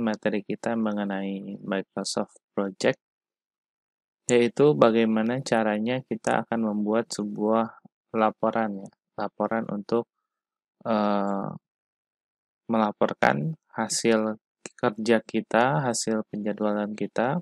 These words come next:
progres kita ke, eh, pihak-pihak terkait. Jadi di sini di Microsoft Project pada saat awal, eh, ada sebuah template yang mungkin bisa dijadikan referensi untuk membuat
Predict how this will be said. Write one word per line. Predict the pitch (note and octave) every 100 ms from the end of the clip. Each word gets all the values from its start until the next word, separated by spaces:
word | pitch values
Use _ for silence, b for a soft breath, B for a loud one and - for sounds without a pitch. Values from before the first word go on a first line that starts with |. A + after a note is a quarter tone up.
| -
progres | G#2+ G2+ G#2+ -
kita | G#2+ G#2 A#2+ B2
ke, | A#2+ B2+ - _ _ _ _ _ _ _ _
eh, | A2+ A2 G#2+ G#2
pihak-pihak | - A#2 A2+ - A2+ A2+
terkait. | A2+ G#2 G#2 G#2+ G2+ _ - - - _ _ _ _ _ _ -
Jadi | A2+ B2+
di | B2
sini | A#2 A#2+ A#2+ C#3+ D3
di | - A2+ G#2+ G#2+ G#2+ G#2+
Microsoft | G#2 G#2 G#2+ G#2 G#2+
Project | - G#2+ G2 C#3 - _ _
pada | - A2 G#2+ G#2
saat | G#2+ G#2 -
awal, | G#2 G#2 B2 C#3+ D#3 _ _ _ _ _ _ _ _ _ _ _ A#2+
eh, | A2 -
ada | A2+ B2+
sebuah | C3+ B2 A#2
template | A2 G#2 A2+ C3+ -
yang | - A2 G2+ G2+
mungkin | G#2 G#2 C3 B2+
bisa | A2 A2 G#2 G2+ G2+ G2+
dijadikan | G#2+ G2+ G2+ G#2 G#2 G2+
referensi | G2+ - G#2 G2 - B2
untuk | A2 - G#2
membuat | - G2+ G2+ G2+